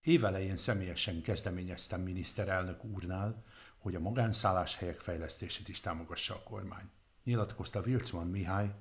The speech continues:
fideszes parlamenti képviselő. Javaslata alapján a Magyar Turisztikai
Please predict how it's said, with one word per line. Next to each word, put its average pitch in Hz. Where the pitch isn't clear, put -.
fideszes -
parlamenti 78
képviselő. 82
Javaslata 113
alapján 92
a 85
Magyar 101
Turisztikai 92